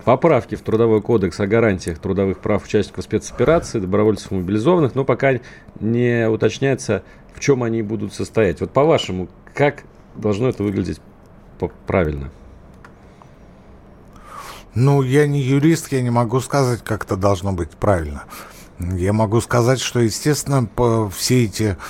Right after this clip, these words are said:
Speaker 2: м, нюансы должны быть учтены. Может быть, в каком-то отдельном законе, может быть, в, а, поправкам в Трудовой кодекс. Не знаю.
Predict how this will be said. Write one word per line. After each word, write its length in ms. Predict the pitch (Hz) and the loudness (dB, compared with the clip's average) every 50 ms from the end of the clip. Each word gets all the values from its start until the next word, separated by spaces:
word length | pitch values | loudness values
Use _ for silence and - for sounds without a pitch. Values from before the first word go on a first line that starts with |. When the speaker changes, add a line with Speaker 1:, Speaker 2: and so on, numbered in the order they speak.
| - - - - - - - | -18 -18 -20 -20 -20 -16 -8
Speaker 2:
м, 440 | - 92 98 104 104 101 98 104 104 | -6 -2 -2 0 0 2 2 2 2
нюансы 380 | 110 120 127 123 110 - - 110 | 2 2 2 2 0 -2 -2 0
должны 380 | 113 117 113 117 104 107 123 | 2 2 2 2 0 0 0
быть 260 | 123 107 117 113 - - | 2 2 2 0 0 -4
учтены. 640 | 104 92 - - - - 131 131 147 165 190 202 | -8 -8 -8 -6 -2 0 0 2 4 4 4 4
Может 340 | 180 147 139 143 131 107 92 | 2 2 0 0 0 -2 -2
быть, 320 | 101 110 117 101 - - 110 | -2 0 0 0 -2 -4 -4
в 340 | 110 101 98 95 87 - | -4 -4 -4 -6 -8 -8
каком-то 380 | - - 117 - 117 113 - 113 | -4 -4 -2 0 0 0 0 0
отдельном 420 | 113 107 110 127 160 185 185 156 | 0 0 0 2 2 4 2 2
законе, 420 | 117 117 131 - - 127 113 104 101 | 2 0 0 0 0 0 0 0 0
может 320 | 101 101 101 95 92 92 | 0 0 -2 -2 -4 -6
быть, 320 | 92 87 104 101 - - - | -4 -2 -2 -2 -2 -6 -8
в, 420 | 90 90 98 101 98 92 87 80 - - - - - - - - - - - | -4 -2 0 0 0 0 -2 -4 -8 -12 -18 -18 -20 -20 -20 -20 -20 -14 -8
а, 420 | - 87 90 92 92 90 90 90 - | -6 -2 -2 0 0 0 -2 -4 -2
поправкам 560 | - 107 117 - 123 123 120 - - - 107 92 | -2 -2 0 2 2 2 2 0 -2 -8 -8 -8
в 60 | - | -8
Трудовой 520 | - - 104 113 104 110 110 110 113 113 | -6 -2 -2 0 2 2 2 4 2 2
кодекс. 560 | 107 - - 165 170 151 135 - - - - - | 0 2 2 2 2 2 -2 -4 -4 -10 -4 0
Не 160 | 147 170 196 | 2 4 4
знаю. 400 | 202 170 156 151 139 104 82 - | 4 2 0 -2 -2 -2 -4 -10